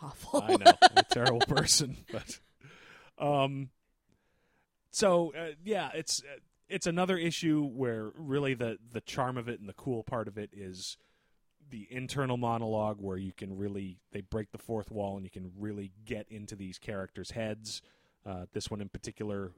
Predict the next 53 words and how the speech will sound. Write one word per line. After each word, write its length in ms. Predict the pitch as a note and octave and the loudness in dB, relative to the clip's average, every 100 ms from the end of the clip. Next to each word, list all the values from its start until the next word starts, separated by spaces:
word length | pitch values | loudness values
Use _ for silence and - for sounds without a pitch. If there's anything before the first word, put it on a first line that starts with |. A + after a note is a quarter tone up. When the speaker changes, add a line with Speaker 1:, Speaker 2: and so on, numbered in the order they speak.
| - | -12
Speaker 2:
uh, 140 | F#2 F2+ | -12 -8
with 200 | G2 F#2 | -12 -8
John, 500 | G2 F#2 F2 F2+ F2+ | -6 -6 -8 -10 -12
and 180 | F2+ G2+ | -10 -4
part 140 | G#2+ | -4
Speaker 1:
Mm-hmm. 60 | G2 | -4
Speaker 2:
of 60 | |
the 120 | G2 F#2+ | -4 -8
issue 200 | - F#2 | -8 -10
that 120 | F2+ | -8
he's 220 | G#2 F2 | -10 -10
having 340 | G2 F#2 F#2 | -10 -10 -10
is, 260 | F#2 F2 - _ _ _ _ _ _ - | -10 -10 -12 _ _ _ _ _ _ -10
uh, 40 | |
yeah, 180 | F3+ C#3+ | -4 -4
at 120 | A#2 A2+ | -4 -6
this 140 | B2+ | -4
point 180 | C3+ A#2 | -2 -2
they've 100 | A2 | -2
been 160 | A2 | -4
in 60 | G#2+ | -4
a 40 | G2 | -4
relationship 640 | G#2 G#2 G2 B2 A#2 - | -4 -6 -8 -8 -10 -8
for 120 | A#2 | -4
a 60 | G#2 | -2
while, 440 | G2+ G2+ G2+ G#2 | -2 -4 -6 -8
and 160 | G#2 A2 | -10 -6
that 180 | G2 - _ _ _ _ _ _ _ _ _ _ _ | -6 -8 _ _ _ _ _ _ _ _ _ _ _
mad 580 | C3 C3+ C3 C3+ B2 A#2 _ _ _ - | -6 0 2 2 0 -8 _ _ _ -20
fucking 640 | - D#3 C#3 C3+ C3 C3 | -8 -6 -4 -6 -6 -6
that 200 | C3 C3+ - - - | -4 -4 -4 -8 -12
<laughs> 220 | _ - | _ -8
happens 640 | C#3 B2+ C#3+ C3+ C3+ A#2 | -6 0 0 0 -6 -6
that 160 | A#2+ G#2 _ - | -8 -10 _ -4
causes 380 | D#3 D3+ C3 C3 | 2 2 2 -6
the 100 | A#2+ | -4
simultaneous 680 | D3+ C#3 B2+ C#3 C3+ B2+ D3 | -4 -2 -4 -4 -4 -4 -6
orgasm. 540 | B2+ B2 A#2+ A#2+ B2+ | -8 -6 -8 -10 -10
You 80 | D3+ | -10
know, 180 | D3 C#3 _ _ _ | -10 -10 _ _ _
people 180 | G#3 F3+ | -4 0
are 60 | E3+ | 0
getting 200 | D#3+ D#3+ | 0 -2
tired. 420 | D3 D#3 D3 C3+ | 0 0 2 -2
He's 220 | A#2+ E3+ | -4 -4
stressed 340 | - D#3+ C#3 - | -2 -2 -2 -2
out. 240 | C#3+ C3 | -2 -4
She's 180 | - D#3 | -4 -2
working 240 | D3+ C#3+ | -2 -4
on 120 | C3+ C3 | -6 -6
this 140 | B2 | -6
other 200 | C3 C3 | -4 -6
thing. 400 | - B2 A#2+ A#2 | -6 -6 -6 -10